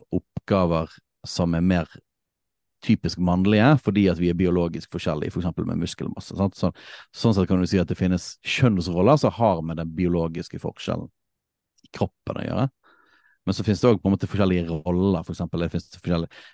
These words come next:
finnes det en forskjell i, i den indre driven, for eksempel, til konkurranse.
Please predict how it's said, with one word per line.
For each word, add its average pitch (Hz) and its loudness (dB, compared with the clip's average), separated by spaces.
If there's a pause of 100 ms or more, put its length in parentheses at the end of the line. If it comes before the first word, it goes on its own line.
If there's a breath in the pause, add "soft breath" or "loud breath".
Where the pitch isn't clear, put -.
finnes - -4
det - -4
en - -4
forskjell 85 -2
i, 80 0 (1120)
i 78 -4 (560)
den - -6
indre 101 0
driven, 85 0 (160)
for 87 -2
eksempel, 80 -4
til 80 -4
konkurranse. 110 0